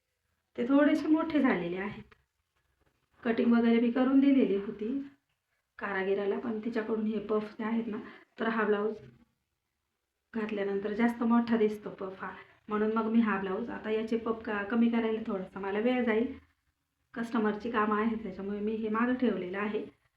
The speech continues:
पण ब्लाऊज अतिशय सुंदर आणि ह्या साडीवरती हा ब्लाऊज आलेला आहे, ब्लाऊजचा पीस. तर याचे पफ मी कमी करेल. तर हाही ब्लाऊज कुठल्याही साडीवरती जाईल.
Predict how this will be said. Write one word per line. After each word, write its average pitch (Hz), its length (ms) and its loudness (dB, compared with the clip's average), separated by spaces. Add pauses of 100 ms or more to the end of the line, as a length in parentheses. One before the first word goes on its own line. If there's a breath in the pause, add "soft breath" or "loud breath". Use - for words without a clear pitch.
(160)
पण 196 100 -8
ब्लाऊज 226 280 2
अतिशय 240 340 2
सुंदर 208 380 -4
आणि 208 140 -4
ह्या 233 180 2
साडीवरती 185 540 -4
हा 202 200 -4
ब्लाऊज 196 360 -4 (1040 loud breath)
आलेला 208 300 -2
आहे, 202 200 -2
ब्लाऊजचा 214 380 -4
पीस. 240 480 -2
तर 214 100 -6
याचे 226 240 -2
पफ 233 340 -4
मी 233 80 4
कमी 233 260 4
करेल. 233 300 2 (360 loud breath)
तर 214 80 -2
हाही 240 320 4
ब्लाऊज 240 260 2
कुठल्याही 247 420 0
साडीवरती 190 540 -4
जाईल. 220 240 -2